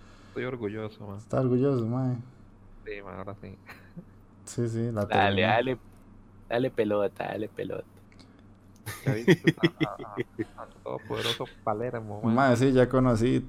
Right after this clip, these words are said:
Speaker 2: tuve el placer de conocer a Palermo, que sí es el mejor personaje de la tercera temporada,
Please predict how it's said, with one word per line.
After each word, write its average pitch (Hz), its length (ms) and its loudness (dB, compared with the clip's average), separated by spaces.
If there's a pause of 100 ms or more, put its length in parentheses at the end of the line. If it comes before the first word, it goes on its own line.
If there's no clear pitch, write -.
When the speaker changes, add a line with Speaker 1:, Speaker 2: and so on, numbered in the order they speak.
Speaker 2:
tuve 127 200 2
el 131 100 0
placer 110 540 0
de 120 140 -4
conocer 98 340 -4
a 113 140 -8
Palermo, 107 540 -2 (280)
que 98 200 -4
sí - 140 0
es 120 100 8
el 123 120 6
mejor 120 280 6
personaje 104 420 4
de 113 60 0
la 95 140 -2
tercera 98 300 0
temporada, 95 560 -2